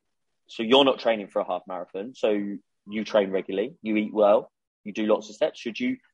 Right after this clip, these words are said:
are you a failure because you've not run fifteen kilometers? No, because it's not your goal. Like, um, but yet we see it when we see it with beginners all the time where,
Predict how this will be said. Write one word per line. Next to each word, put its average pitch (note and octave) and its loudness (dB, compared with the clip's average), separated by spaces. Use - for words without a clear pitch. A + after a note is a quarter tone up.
are A2+ 6
you C3+ 6
a B2 6
failure C3+ 2
because G#2+ -10
you've G#2 -12
not G#2+ -4
run G#2+ -2
fifteen G#2+ -10
kilometers? B2 -6
No, A#2 -2
because - -14
it's G#2+ -8
not G#2+ -4
your G#2 0
goal. A#2+ 6
Like, G2 6
um, A2 2
but - 4
yet A#2+ 2
we A#2+ -6
see D3+ -4
it A2+ 0
when A#2+ -4
we A#2 -6
see D3 0
it B2 4
with A2 0
beginners G#2+ 0
all G#2 -2
the G2+ -2
time G#2 -2
where, F#2+ -2